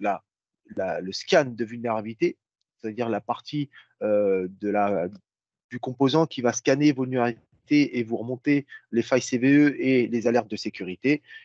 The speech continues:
Et puis ensuite, vous avez la gestion des correctifs.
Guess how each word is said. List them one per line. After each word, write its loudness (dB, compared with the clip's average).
Et 0
puis -4
ensuite, -6
vous -4
avez 4
la 4
gestion -2
des 2
correctifs. 0